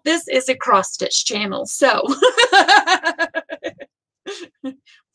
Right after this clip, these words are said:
it's a lifestyle channel. I st-, I need to start talking about other things. Okay, so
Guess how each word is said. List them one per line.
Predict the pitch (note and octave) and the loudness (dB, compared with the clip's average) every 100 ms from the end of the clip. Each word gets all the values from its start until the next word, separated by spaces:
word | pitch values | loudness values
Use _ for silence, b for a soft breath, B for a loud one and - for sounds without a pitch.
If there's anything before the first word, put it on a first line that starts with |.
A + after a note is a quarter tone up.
| - | -4
it's | F#4 G#4 C5 B4 | 0 2 2 2
a | D4 | 0
lifestyle | A#3 G3 A3 F#4 - - - G#3 G3+ G#3 | 0 2 2 0 -4 0 2 4 2 -2
channel. | - - C#4 A3+ A2+ C#3 D4+ F4+ F4 - | -2 -2 -2 -4 -6 -8 -12 -16 -14 -8
I | D4+ | -6
st-, | - - E4 D#4+ - - | -6 -2 0 0 -6 -8
I | |
need | C#4 | -2
to | G#4 A4+ - | 2 4 2
start | - A#3+ A#3 | -2 -6 0
talking | C#4 D#4 F4+ B3 | 2 2 0 -8
about | C4 C#4 - | -2 0 4
other | E4+ E4 D4 | 4 4 -2
things. | G#3+ - C#4 G4 C4+ - C4 - - _ B B B B B B B _ - | -4 -8 -6 -6 -8 -14 -20 -20 -20 _ B B B B B B B _ 0
Okay, | E4+ F#4 - | 2 0 -2
so | - - E4+ D#4 | -8 -4 2 4